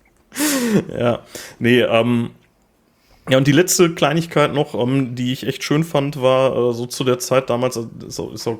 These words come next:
vielleicht ein etwas versöhnliches Ende für das Thema Cage Club. Ähm, wir sind da, also meine Schwester und ich, wir sind da häufig,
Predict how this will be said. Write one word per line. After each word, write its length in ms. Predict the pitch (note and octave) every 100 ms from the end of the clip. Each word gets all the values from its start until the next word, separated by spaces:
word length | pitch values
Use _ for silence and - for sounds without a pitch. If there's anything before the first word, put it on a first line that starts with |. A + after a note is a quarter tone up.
| -
vielleicht 240 | - A2+
ein 180 | A#2 A2+ -
etwas 300 | - A#2+ -
versöhnliches 880 | - A#2 A2+ C3 D3 C3 - C3 -
Ende 320 | - C3 C3+
für 180 | - B2
das 200 | A#2 -
Thema 260 | - B2 B2
Cage 320 | - C3+ -
Club. 260 | - A#2+
Ähm, 280 | - A2+ A2+ A#2 - - - - - _
wir 180 | A#2 A#2+
sind 260 | C#3+ E3+
da, 480 | D#3 C#3+ C#3 C#3 - - _ _ - _ _ -
also 160 | A2
meine 260 | A2 A#2+ A#2+
Schwester 420 | - C#3 - A#2+
und 160 | A2+ -
ich, 280 | G3+ -
wir 100 | B2
sind 160 | A#2+ D#3+
da 100 | B2+ -
häufig, 720 | B2+ F3 F3+ D3+ D#3 - -